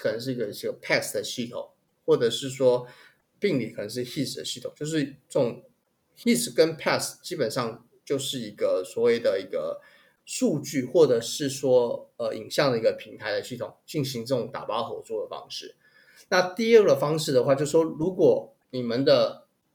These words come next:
A I是跟硬体是有所结合的话，它可以打包的结合。举个例子，譬如说这个糖网膜的这个病变，它肯定是会跟糖网的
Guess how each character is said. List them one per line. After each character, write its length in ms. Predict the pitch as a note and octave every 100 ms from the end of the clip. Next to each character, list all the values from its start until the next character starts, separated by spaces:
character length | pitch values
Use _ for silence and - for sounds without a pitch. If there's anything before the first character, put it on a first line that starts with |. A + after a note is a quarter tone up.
| _
A 160 | F#3 F#3+
I 280 | F#3+ F#3+ F#3+
是 220 | - F3
跟 400 | E3+ D#3 D#3+ -
硬 180 | G#3+ E3
体 160 | C3+ D3
是 160 | -
有 240 | C3+ G#2 -
所 240 | - G2+
结 200 | - F#2
合 160 | - A2
的 120 | G2+
话， 360 | B2 F2 - _ -
它 160 | C#3+
可 160 | - C3+
以 80 | A2+
打 220 | - -
包 360 | F#2 - - _ -
的 100 | -
结 220 | E2 E2
合。 160 | G#2+ -
举 100 | A#2+
个 120 | B2
例 120 | E3
子， 200 | D3 A#2+ - _
譬 120 | -
如 80 | D#3+
说 280 | D3 D3+ D3+ - _
这 140 | - D3+
个 80 |
糖 260 | - C#3+ F#3
网 260 | D#3 A2 -
膜 240 | A#2 G#2+ C3+
的 180 | B2
这 140 | A2 B2
个 80 | A2+
病 240 | C#3 C3
变， 140 | B2
它 160 | A2+ C3+
肯 280 | C3+ A2+ -
定 200 | C3+ C3+
是 180 | - B2+
会 180 | C3
跟 320 | A#2+ B2+ A#2+ A#2+
糖 280 | - G#2 B2
网 260 | G#2+ - -
的 240 | - -